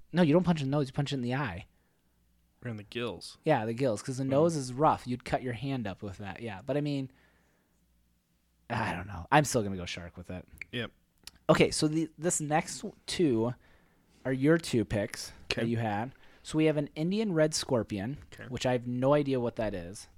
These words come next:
Speaker 2: It's a scorpion.
Speaker 1: Well, obviously. And then, <laughs> smart ass. And then we have a pufferfish.
Speaker 2: Okay.
Speaker 1: So, again,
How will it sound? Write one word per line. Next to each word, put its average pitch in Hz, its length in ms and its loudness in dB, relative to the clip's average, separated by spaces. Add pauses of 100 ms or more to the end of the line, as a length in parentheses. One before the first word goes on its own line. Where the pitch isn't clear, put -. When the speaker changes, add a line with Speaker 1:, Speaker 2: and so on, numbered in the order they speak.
(320)
Speaker 2:
It's - 120 -18
a - 40 -12
scorpion. 104 600 -12
Speaker 1:
Well, 120 280 4
obviously. 101 760 -4 (560)
And 147 180 4
then, 147 260 6
<laughs> - 760 -4
smart - 420 -14
ass. 104 320 -12 (720)
And 147 160 6
then 151 200 8
we 151 120 8
have 120 680 4 (480)
a 147 80 8
pufferfish. - 720 4 (640)
Speaker 2:
Okay. 117 300 -8 (520)
Speaker 1:
So, 131 600 6 (600)
again, 151 560 2